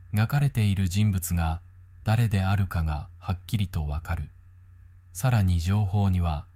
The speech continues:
建築的な要素と装飾的なフェスツエンにかたどられた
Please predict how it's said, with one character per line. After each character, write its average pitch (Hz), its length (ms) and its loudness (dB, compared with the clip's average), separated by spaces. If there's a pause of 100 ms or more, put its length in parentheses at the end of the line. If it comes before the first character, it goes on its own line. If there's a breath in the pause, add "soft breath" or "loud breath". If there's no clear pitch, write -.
(300)
建 117 260 2
築 - 220 -6
的 135 260 -2
な 127 120 4
要 120 240 2
素 90 160 -6
と 73 240 -4 (460)
装 113 300 0
飾 - 300 -4
的 107 260 -2
な 101 160 2
フ - 160 -4
ェ - 20 0
ス - 140 -4
ツ 131 180 0
エ 131 100 4
ン 107 140 2
に 82 220 0 (480)
か 107 120 -2
た 127 140 -2
ど 127 120 0
ら 123 120 2
れ 110 80 0
た 78 300 -2